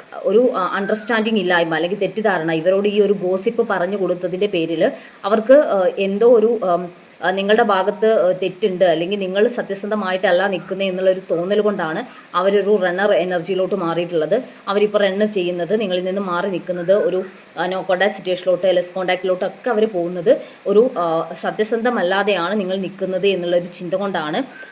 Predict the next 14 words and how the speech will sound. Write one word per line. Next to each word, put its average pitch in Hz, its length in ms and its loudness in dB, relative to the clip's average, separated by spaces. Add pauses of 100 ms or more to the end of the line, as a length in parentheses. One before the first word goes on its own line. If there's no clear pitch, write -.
അതുപോലെ 202 300 4
അവർ 180 320 2
കൺഫ്യൂസ്ഡ് 214 540 -2
ആണ്, 170 220 0
എന്താണ്, 175 680 -2
ആ, 160 160 -2
ഇവിടെ 170 220 2
സംഭവിച്ചിട്ടുള്ളത് 175 760 -2
എന്നുള്ളതിൽ 170 460 0
അവർ 185 280 0 (280)
കൺഫ്യൂസ്ഡ് 196 400 -2
ആണ്. 165 280 0
നിങ്ങളുടെ 208 520 2
ഒരു, 202 260 4